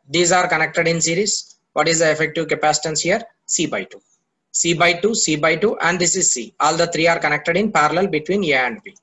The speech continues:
So therefore, as these are parallel, C equivalent will be equal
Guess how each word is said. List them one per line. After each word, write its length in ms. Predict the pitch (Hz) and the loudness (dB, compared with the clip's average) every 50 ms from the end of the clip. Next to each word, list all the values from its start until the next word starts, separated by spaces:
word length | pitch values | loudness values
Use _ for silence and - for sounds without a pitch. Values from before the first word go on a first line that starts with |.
| _ _ _ | _ _ _
So 140 | - 143 131 | -6 -4 0
therefore, 400 | 135 135 135 - - 175 208 - - _ _ _ _ _ _ _ _ _ _ _ _ _ _ _ - | 0 0 0 0 -2 -2 -2 -4 -6 _ _ _ _ _ _ _ _ _ _ _ _ _ _ _ -2
as 180 | 147 151 139 131 | 0 0 0 0
these 180 | 151 165 165 | 0 2 4
are 160 | 175 170 160 151 | 2 2 2 2
parallel, 480 | - 143 143 151 151 135 123 139 190 202 - _ _ _ _ _ _ _ | 2 2 2 2 2 0 0 -2 -4 -8 -12 _ _ _ _ _ _ _
C 440 | - - - 180 185 196 196 190 170 | -4 -2 0 0 2 2 2 2 0
equivalent 520 | - - 156 156 151 151 151 156 151 135 | 0 0 0 2 2 2 2 0 0 -2
will 160 | 131 131 131 127 | -4 -6 -4 -2
be 180 | 135 135 123 120 | -2 -2 -2 -4
equal 360 | 117 - - 110 107 107 | -6 -8 -8 -8 -8 -8